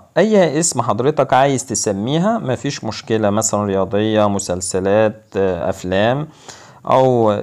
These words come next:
فيفري، احنا هنعملها فيفري تو. تمام، هنكتبها فيفري تو دلوقتي، وحضرتك انت تسميها زي ما حضرتك حابب. تمام،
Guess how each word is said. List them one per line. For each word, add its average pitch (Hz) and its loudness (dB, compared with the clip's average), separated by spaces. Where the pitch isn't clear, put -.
فيفري، 113 0
احنا 117 0
هنعملها 120 2
فيفري 117 -2
تو. 160 -2
تمام، 110 -2
هنكتبها 104 -4
فيفري 101 -6
تو 113 -6
دلوقتي، 117 -4
وحضرتك 151 0
انت 160 0
تسميها 131 -2
زي 131 -2
ما 104 -4
حضرتك 110 -6
حابب. 85 -6
تمام، 87 -8